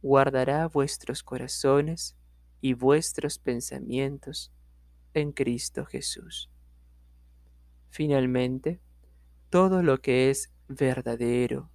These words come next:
noble, justo, puro, amable, laudable, todo lo que es virtud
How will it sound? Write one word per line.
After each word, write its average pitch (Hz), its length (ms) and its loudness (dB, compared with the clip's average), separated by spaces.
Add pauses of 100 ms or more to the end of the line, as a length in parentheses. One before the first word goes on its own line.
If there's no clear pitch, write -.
(160)
noble, 123 800 0 (120)
justo, - 680 -4 (340)
puro, 160 420 4 (600)
amable, 127 680 4 (160)
laudable, 123 880 2 (600)
todo 202 360 6
lo 160 200 4
que 147 240 4
es - 220 -6
virtud 165 580 -2